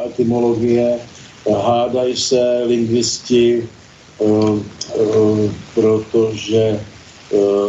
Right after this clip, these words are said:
tam jsou ty teorie o tom, že, eh,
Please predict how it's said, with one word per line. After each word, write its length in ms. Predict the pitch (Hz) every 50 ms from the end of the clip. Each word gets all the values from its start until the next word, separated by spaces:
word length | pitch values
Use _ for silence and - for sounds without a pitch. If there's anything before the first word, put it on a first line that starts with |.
| 101 -
tam 260 | - 110 107 104 104 110 110
jsou 300 | - - 123 113 107 104
ty 200 | - 117 113 110
teorie 520 | - 120 117 113 113 110 113 110 110 110
o 160 | 107 107 107
tom, 280 | 104 - 113 107 107 104
že, 240 | 101 - 107 110 107
eh, 880 | 104 101 101 101 101 98 98 - - - - - - - - - 92